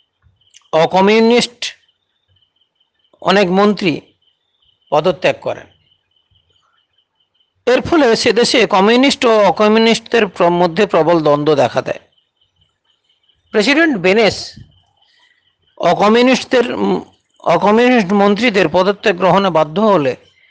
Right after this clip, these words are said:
চেকোস্লোভাকিয়ায় কমিউনিস্ট সংখ্যাগরিষ্ঠ এক মন্ত্রিসভা গঠিত হয়। উনিশশো আটচল্লিশ খ্রিস্টাব্দের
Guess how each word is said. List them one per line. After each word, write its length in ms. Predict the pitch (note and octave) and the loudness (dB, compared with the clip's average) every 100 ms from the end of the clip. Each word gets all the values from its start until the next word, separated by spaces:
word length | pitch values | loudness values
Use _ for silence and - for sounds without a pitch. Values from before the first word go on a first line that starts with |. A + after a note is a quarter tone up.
| _ _ _ _ _ | _ _ _ _ _
চেকোস্লোভাকিয়ায় 1000 | - D#3+ A3 - F#3+ C#3+ E3+ - D#3 - - _ _ _ _ _ _ _ _ _ _ - | -8 -4 -6 -2 -2 -2 -4 -2 -2 -4 -12 _ _ _ _ _ _ _ _ _ _ -4
কমিউনিস্ট 540 | D3+ G#3 C4 C4+ - | -2 0 -2 -6 -10
সংখ্যাগরিষ্ঠ 960 | - E3+ F3 - A3+ A3+ G3 D#3 - B2 - _ _ _ - | -4 -4 -4 -2 -2 -2 -2 -6 -6 -6 -6 _ _ _ -8
এক 180 | D#3 D3+ | -6 -2
মন্ত্রিসভা 680 | D3+ F#3 F3+ G#3 G#3 F#3+ | -2 -2 -6 -6 -2 0
গঠিত 380 | C#3+ C#3 E3 - | 0 -4 -6 -8
হয়। 280 | B2+ - - _ _ _ _ _ _ _ _ _ _ _ C#5+ _ _ _ _ _ _ _ _ G#3+ | -8 -8 -14 _ _ _ _ _ _ _ _ _ _ _ _ _ _ _ _ _ _ _ _ -2
উনিশশো 640 | A3 D4+ - - F3 D#3 - - _ _ _ - | 0 0 0 0 2 0 -6 -20 _ _ _ -6
আটচল্লিশ 560 | - - - B3+ C4 - | -4 -4 -6 -4 -4 -4
খ্রিস্টাব্দের 680 | G3+ - B3+ G3 C3 C3+ | -4 -2 -4 -4 -6 -14